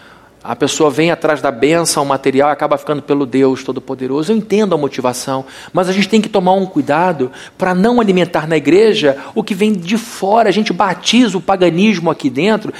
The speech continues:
e, em nome de Jesus, vai oferecendo dentro da igreja as mesmas coisas que o mundo oferece. E fica um monte de crente botando a língua pra fora, trabalhando doze, quatorze horas por dia pra se encher de coisas pra no final dizer: "Achei que ia ter mais do que tem no coração e sinto que tem um pouco."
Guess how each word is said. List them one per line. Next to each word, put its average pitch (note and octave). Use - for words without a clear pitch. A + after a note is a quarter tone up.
e, A#3+
em -
nome A#3+
de G3
Jesus, G3
vai A3+
oferecendo G3+
dentro A3
da A3
igreja A3+
as A3
mesmas B3
coisas B3
que -
o A#3+
mundo A#3+
oferece. C4
E D4
fica D4
um C4
monte C#4+
de B3+
crente A#3
botando A3
a G#3+
língua G#3+
pra F#3+
fora, G#3+
trabalhando G3+
doze, A3
quatorze G#3
horas F#3+
por E3+
dia A3+
pra B3+
se -
encher C4
de G#3+
coisas B3+
pra A#3+
no A3+
final G#3+
dizer: G3
"Achei F#3+
que G3+
ia F#3+
ter G3
mais F3
do F3+
que F3
tem F#3
no F3+
coração E3+
e F3+
sinto F3+
que -
tem F3+
um F3+
pouco." D3